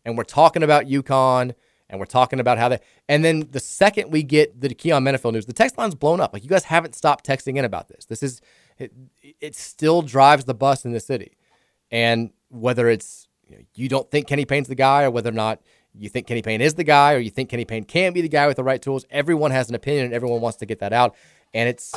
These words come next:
it's, it's why we still talk about it on the show. You can't just, just poo-poo everything. Texas says, "Hey, Mike can finish his thought, give insight, and stay on topic. The show is so much better without phlegm throat Trevor." That's not nice. That's not nice. The next texter says, "Blasphemy, Trevor makes the show great."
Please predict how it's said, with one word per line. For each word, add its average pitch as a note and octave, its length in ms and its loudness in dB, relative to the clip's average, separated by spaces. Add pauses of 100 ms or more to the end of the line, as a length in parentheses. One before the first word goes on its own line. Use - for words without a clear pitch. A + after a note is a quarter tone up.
(120)
it's, B2+ 340 -14
it's - 200 -14
why G2+ 220 0
we D3+ 100 -4
still - 180 -12
talk D#3 240 -4
about G2 200 -8
it - 60 -18
on G1+ 80 -20
the - 60 -20
show. - 260 -20
You F2+ 120 -20
can't - 240 -12
just, - 300 -18
just - 200 -20
poo-poo B2 400 -6
everything. A2+ 400 -12 (760)
Texas F3 260 -4
says, B2+ 60 -6
"Hey, E3 160 4
Mike D#3 240 2
can D3+ 140 -4
finish D#3+ 240 -2
his C#3+ 140 -4
thought, E3 340 4
give C3 180 -2
insight, D3+ 300 0
and D3 80 -8
stay C#3+ 120 -4
on B2 120 0
topic. C#3+ 360 0
The A#2 80 -8
show C#3+ 200 -2
is B2 120 -4
so C#3+ 140 -2
much C#3+ 220 -4
better C3+ 260 2
without B2+ 400 0 (140)
phlegm C#3 500 -4
throat C3 320 -4
Trevor." G2 240 -10
That's D3 180 -10
not - 160 -10
nice. - 440 -20 (640)
That's - 240 -10
not - 120 -20
nice. - 240 -20
The C#3 80 -4
next F#3+ 220 2
texter A3 220 -2
says, F#3+ 120 -4
"Blasphemy, D#3 440 0
Trevor D3+ 260 0
makes C#3+ 160 -2
the C3+ 80 -18
show C3+ 160 -8
great." - 220 -18